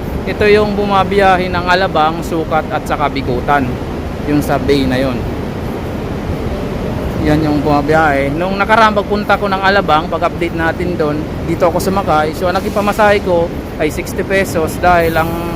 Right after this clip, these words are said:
nangyari, hindi gumana yung beep card ko. So, pag beep card, ah, forty-seven lang, ah, mas mura. Pero pag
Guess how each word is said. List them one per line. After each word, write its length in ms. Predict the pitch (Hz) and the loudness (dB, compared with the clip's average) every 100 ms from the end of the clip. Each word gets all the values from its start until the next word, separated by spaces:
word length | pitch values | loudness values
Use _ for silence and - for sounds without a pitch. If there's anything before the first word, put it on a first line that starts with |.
| 170 170 165 170 | -6 -6 -6 -4
nangyari, 320 | 180 190 175 | -2 0 0
hindi 240 | 180 185 | 0 0
gumana 400 | 185 190 180 180 | 0 0 0 0
yung 80 | 185 | -2
beep 160 | 175 175 - | -2 -2 -2
card 160 | 160 143 | -2 -2
ko. 240 | 180 175 147 - - - - - - - | -2 -2 -4 -8 -8 -8 -8 -8 -8 -4
So, 240 | 170 165 | -2 0
pag 160 | 156 185 | -2 -2
beep 180 | 240 233 220 | -2 -2 2
card, 240 | 190 202 | 2 2
ah, 400 | 180 165 160 160 | 0 2 2 0
forty-seven 800 | - 185 196 190 196 185 185 190 | 0 0 0 0 0 2 0 -2
lang, 320 | 165 147 165 175 - - 131 | 0 0 -2 -6 -10 -8 -6
ah, 400 | 139 139 139 139 135 - 156 | -4 -2 -2 -4 -6 -8 -6
mas 160 | 147 | -4
mura. 320 | 160 139 160 147 | -2 0 0 0
Pero 160 | 165 165 | 0 0
pag 160 | - | 0